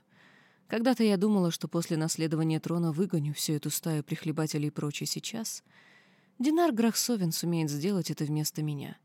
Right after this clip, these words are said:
И вот что меня ещё бесило, где садовник?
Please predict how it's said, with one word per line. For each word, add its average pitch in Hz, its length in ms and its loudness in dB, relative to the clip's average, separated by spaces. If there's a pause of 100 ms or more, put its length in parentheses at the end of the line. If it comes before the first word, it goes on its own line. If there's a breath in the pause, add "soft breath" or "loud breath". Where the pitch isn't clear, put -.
(540 soft breath)
И 170 100 2
вот 165 140 6
что - 180 2
меня 170 240 2
ещё 185 280 2
бесило, 147 500 0 (260)
где 160 220 0
садовник? 196 640 -2